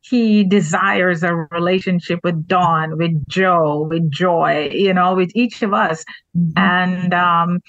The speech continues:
Speaker 1: and just spending time, quality time, not the hurried, you know, um, uh, fast food, uh,
Speaker 2: Mm.
Speaker 1: time. God really <laughs> wants to spend time with us.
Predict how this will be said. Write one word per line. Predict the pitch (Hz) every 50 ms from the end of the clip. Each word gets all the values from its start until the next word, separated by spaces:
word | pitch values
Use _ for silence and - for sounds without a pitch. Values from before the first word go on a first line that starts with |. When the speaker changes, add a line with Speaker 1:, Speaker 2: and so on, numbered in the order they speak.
| - - - - _ _
Speaker 1:
and | 208 202 190 185
just | - 190 185 -
spending | - - - - 226 214 214 214 214 196 170 175 - _ -
time, | - - - - 185 196 190 214 226 214 185 170 160 160 156 -
quality | - - - - 233 247 254 262 254 226 220 220 - 180 165
time, | - - - 170 170 165 165 175 175
not | 175 180 190 214 226 - 226 -
the | - 180
hurried, | - - - - 247 240 220 190 175 165 160 165 160 - - - - - - - _
you | - 185 196 196
know, | 190 175 165 165 165 160 160 160 160 165 165 - - -
um, | 165 165 160 151 156 160 160 160 170 165 165 165 156 - - - - - _ _
uh, | - 160
fast | - - - - 196 196 196 202 - -
food, | - 247 220 190 180 165 156 156 165 156 - - _ _ _ _
uh, | - 180 180 180 170 160 160 - _ _ 135
Speaker 2:
Mm. | 143 170 180 190 165 160 -
Speaker 1:
time. | 233 233 226 190 175 170 165 - - - - _ _ _ _ 170
God | 156 196 202 202 208 220 233 214
really | 175 175 190 208 240 277 330 302 302 320
<laughs> | 233 202 226
wants | 254 302 294 277 247 226 208 - -
to | - 226
spend | 208 208 - - 233 214 214 214
time | 226 254 254 277 285 254
with | 202 170
us. | 160 156 170 170 -